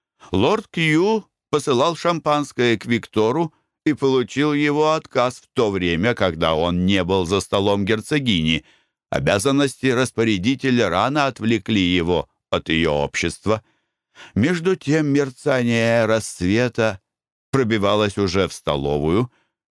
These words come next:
и скоро взошло солнце и вспугнуло пирующих. Дамы начали поспешно удаляться, как привидения при крике петуха. Некоторые из них опасались стать лицом к лицу обличительного светила.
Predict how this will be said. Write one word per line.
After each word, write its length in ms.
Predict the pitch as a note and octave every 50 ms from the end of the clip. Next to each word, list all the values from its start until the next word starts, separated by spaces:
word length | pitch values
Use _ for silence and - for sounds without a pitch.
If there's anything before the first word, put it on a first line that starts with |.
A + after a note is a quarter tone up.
| _ _ _ -
и 120 | A2 G2+
скоро 560 | - - - - F#2+ G2+ A2 A#2 A2+ A#2+ A#2+
взошло 500 | A2+ G2+ G#2+ G#2 G2+ - - F#2 F#2 D#2+
солнце 680 | - - C#2+ C#2 D2 D2 C#2 - - E2+ F#2 G#2 G#2+ - _ _
и 140 | G#2 G#2 -
вспугнуло 840 | - - - - - B2 A#2+ G#2 G#2+ G2+ F#2 F2 E2 D#2+ E2+ E2+
пирующих. 840 | D#2 - E2+ D#2 C#2+ C#2+ C#2+ C#2+ D2 D#2 D#2 - - G2+ G#2 - - _ _ _ _ _ _ _ _ _ _ _
Дамы 420 | G2+ G2+ A#2 A#2 A#2 A2 A2 A2+
начали 560 | A2 G#2+ A2 A2 G2+ - - G2 G2+ G2+ G2+ F#2+
поспешно 680 | - F#2+ F2+ - - - F2 E2 D#2 - - E2+ D#2+
удаляться, 840 | D#2+ D#2 D2 D2+ D2 C#2+ C#2+ D2+ D2+ D2 - - - G2 F#2 E2+ - _ _ _ _ _ _
как 200 | - G#2+ G2 -
привидения 800 | - A2 A2+ A2 A2+ A#2 A2+ G2+ G2+ G2+ G#2 G2 G2 G2 G2 G2
при 240 | F#2 - G#2+ G#2+ G#2
крике 460 | - - G#2 G#2 G2 F2 - G2 F#2+
петуха. 640 | E2+ - F#2+ - - - E2 - - F2 D#2+ D#2+ - - _ _ _ _ _ _ _ -
Некоторые 720 | B2 B2+ B2 A2+ - - A#2 G2+ - B2+ A#2+ C3 C3 B2
из 120 | A2 G2
них 200 | B2 C3 A#2 -
опасались 680 | A#2+ A2+ - B2+ A2+ - - A2 A2 A2 A2 A2 - - -
стать 380 | - - - A2+ G#2 - -
лицом 420 | G2 G#2 G2+ - - G#2+ G#2 G#2 -
к 80 | -
лицу 520 | G#2+ G#2+ G#2 F#2 - - B2 A#2+ G#2+ - - -
обличительного 920 | G2+ F#2+ G2 G#2 G#2 F#2+ - G#2 F#2+ E2+ - F#2+ F2+ F#2+ F#2+ F#2 F2+ F#2+
светила. 720 | F#2 - - G2+ G2+ F#2+ - - G2 F#2+ F#2 F#2 F#2+ F#2+